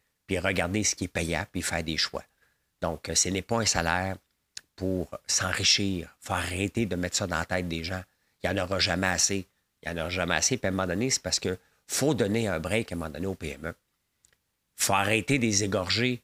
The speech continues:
puis de penser que c'est tous des riches. On va tuer nos P M E, euh, petit, à petit feu. C'est pas ça qui va les tuer, mais à un moment donné, c'est la pression. Hydro-Québec, cinq pour cent. Un autre pour cent, les taxes, cinq pour cent. À un moment donné, c'est trois point huit.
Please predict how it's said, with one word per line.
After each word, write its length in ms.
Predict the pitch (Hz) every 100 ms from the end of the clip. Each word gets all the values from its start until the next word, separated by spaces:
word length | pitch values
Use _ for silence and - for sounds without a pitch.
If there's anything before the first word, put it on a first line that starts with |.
| _
puis 100 | -
de 60 | _
penser 340 | 95 87 135
que 60 | -
c'est 120 | 92
tous 140 | -
des 200 | 95 101
riches. 400 | 95 127 120 - - _ _ _
On 160 | 87 101
va 200 | 92 104
tuer 360 | - 107 135
nos 140 | 135 101
P 180 | 110
M 180 | 98 90
E, 140 | 113 117 _ _ -
euh, 220 | 90 85
petit, 240 | - -
à 80 | -
petit 220 | - -
feu. 200 | - 139
C'est 200 | 113 104
pas 100 | -
ça 180 | 165 165
qui 120 | -
va 100 | 92
les 100 | 104
tuer, 320 | 98 - 147 113
mais 120 | 92
à 20 |
un 40 | 95
moment 120 | 104
donné, 140 | 131
c'est 260 | 143 - 110 _ _ _
la 140 | 92 90
pression. 580 | 98 110 - 135 120 -
Hydro-Québec, 540 | 95 113 113 117 120 -
cinq 200 | 113 113
pour 160 | 120
cent. 220 | - 123 101 - _ _ _ _ - -
Un 140 | 101
autre 160 | 120 120
pour 160 | 104
cent, 260 | - 123 107
les 260 | 95 104 120
taxes, 320 | - 127 -
cinq 240 | - 127
pour 140 | 117 -
cent. 180 | 143 123
À 60 | - _ _ _
un 40 | 110
moment 140 | 107
donné, 300 | 107 123 160
c'est 180 | 131 110
trois 280 | - 131 135
point 180 | 135 131
huit. 260 | 151 151